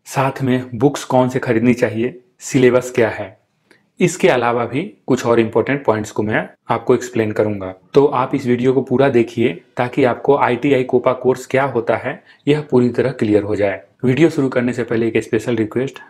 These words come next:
अगर आप मेरे इस चैनल करियर कनेक्शंस पर नए हैं तो चैनल को जरूर सब्सक्राइब कर लें, साथ में बेल आइकन भी प्रेस करें। मैं आपके करियर से रिलेटेड इंपॉर्टेंट टॉपिक्स पर वीडियो लाते रहता हूं जो आपके लिए काफी मददगार साबित हो सकता है। आईटीआई कोपा का मतलब होता है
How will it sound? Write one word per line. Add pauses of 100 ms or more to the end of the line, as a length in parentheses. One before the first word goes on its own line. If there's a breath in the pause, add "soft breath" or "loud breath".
अगर
आप
मेरे
इस
चैनल
करियर
कनेक्शंस
पर
नए
हैं (300 loud breath)
तो
चैनल
को
जरूर
सब्सक्राइब
कर
लें, (120)
साथ
में
बेल
आइकन
भी
प्रेस
करें। (220)
मैं
आपके
करियर
से
रिलेटेड
इंपॉर्टेंट
टॉपिक्स
पर
वीडियो
लाते
रहता
हूं (360)
जो
आपके
लिए
काफी
मददगार
साबित
हो
सकता
है। (100)
आईटीआई
कोपा
का
मतलब
होता
है